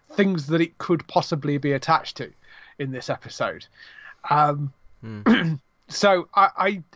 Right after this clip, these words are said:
Speaker 1: I, I rather like that. I think it's, it's quite good. We've got w-, one, the, the actual conclusion episode of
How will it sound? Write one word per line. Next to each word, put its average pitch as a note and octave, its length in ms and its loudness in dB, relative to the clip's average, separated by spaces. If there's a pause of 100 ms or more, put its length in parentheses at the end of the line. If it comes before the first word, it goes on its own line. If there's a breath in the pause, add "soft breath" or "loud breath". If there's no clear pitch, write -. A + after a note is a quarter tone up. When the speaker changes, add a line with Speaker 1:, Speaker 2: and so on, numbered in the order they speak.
Speaker 1:
I, F3+ 140 2
I - 60 0
rather G3+ 360 2
like F3+ 280 0
that. A#2 220 -14
I D3+ 120 -14
think D#3 180 -12
it's, E3 300 -14
it's D3 200 -8
quite D#3+ 280 -4
good. C#3 280 -6
We've D#3+ 140 -4
got G#3 260 4
w-, D#3+ 300 -10
one, E3 540 2 (100)
the, D#3+ 280 -6
the E3+ 180 -2
actual D#3+ 300 -4
conclusion C#3+ 760 -6 (320 soft breath)
episode C#3+ 520 0
of C#3+ 380 0